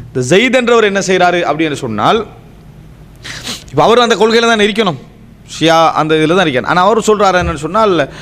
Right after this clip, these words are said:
"நான் வந்து அபூபக்கர், உமர், உஸ்மான் ரதியல்லாஹு அன்ஹு இவர்களை எல்லாத்தையும் என்ன செய்ய மாட்டேன், அவர்களிலிருந்து நான் நிரபராதி, நீங்கி விட்டேன், சம்பந்தம் இல்லாத என்று சொல்ல மாட்டேன். அவர்களுக்கும் நான் ரதியல்லாஹு அன்ஹு என்ன செய்வேன்,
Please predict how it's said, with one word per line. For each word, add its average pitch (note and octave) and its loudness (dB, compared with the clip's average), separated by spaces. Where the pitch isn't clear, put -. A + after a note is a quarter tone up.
"நான் D3+ -2
வந்து D#3+ 0
அபூபக்கர், F3 2
உமர், D3+ 0
உஸ்மான் D3 0
ரதியல்லாஹு C3+ 2
அன்ஹு B2+ -6
இவர்களை D3 2
எல்லாத்தையும் C#3+ 0
என்ன C#3+ 0
செய்ய C#3+ -2
மாட்டேன், A#2 -2
அவர்களிலிருந்து D#3 0
நான் D3 0
நிரபராதி, C#3 0
நீங்கி D3 -2
விட்டேன், C#3 -2
சம்பந்தம் D#3 0
இல்லாத C#3+ 2
என்று F3 -2
சொல்ல E3+ 2
மாட்டேன். B2+ -4
அவர்களுக்கும் G3 2
நான் A#3+ 2
ரதியல்லாஹு F3 2
அன்ஹு D#3 -4
என்ன D#3 -2
செய்வேன், A#2+ 0